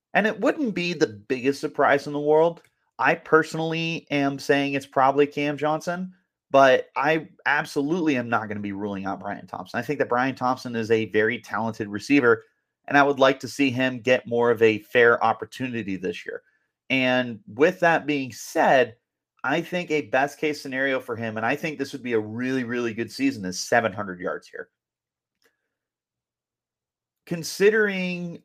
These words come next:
your leading receiver a year ago, Ricky Pearsall had five hundred and eighty yards, and you have a new quarterback now,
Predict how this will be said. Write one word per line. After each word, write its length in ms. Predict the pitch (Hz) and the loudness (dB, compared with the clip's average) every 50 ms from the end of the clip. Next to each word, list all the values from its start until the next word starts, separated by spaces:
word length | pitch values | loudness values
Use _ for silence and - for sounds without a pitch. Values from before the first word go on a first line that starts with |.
| _ _ | _ _
your 220 | 139 131 139 143 | -4 -2 0 0
leading 360 | 131 127 135 143 147 151 151 147 | 0 2 2 0 0 0 -2 -6
receiver 420 | 139 135 - 139 135 123 123 120 | -6 -6 -4 -4 -4 -2 -2 -2
a 60 | 120 | -2
year 240 | 117 110 107 104 98 | 0 2 2 2 2
ago, 240 | 92 92 98 92 95 | 2 -2 -2 -2 -2
Ricky 280 | 98 107 107 - 110 | -2 -4 -4 -4 -10
Pearsall 380 | 104 - 117 110 110 - 104 107 | -6 0 2 2 2 2 0 0
had 200 | 107 107 101 - | 0 -2 -4 0
five 200 | - 104 101 101 | 0 0 0 0
hundred 200 | 101 104 101 101 | 0 -6 -8 -6
and 100 | 98 92 | -6 -6
eighty 160 | 92 92 92 92 | -8 -8 -8 -10
yards, 400 | 85 58 - - - - - _ _ _ _ _ _ _ _ _ _ _ _ _ _ _ _ _ _ _ _ _ _ _ _ _ - | -10 -12 -14 -16 -18 -20 -20 _ _ _ _ _ _ _ _ _ _ _ _ _ _ _ _ _ _ _ _ _ _ _ _ _ -2
and 200 | 127 127 123 123 | 0 0 0 2
you 120 | 131 135 | 4 6
have 140 | 139 147 143 | 6 6 4
a 40 | 147 | 2
new 120 | 139 131 | 0 0
quarterback 460 | 107 120 117 107 90 90 95 - - | 4 4 4 4 4 0 -4 -6 -8
now, 180 | - - - - | -12 -14 -14 -14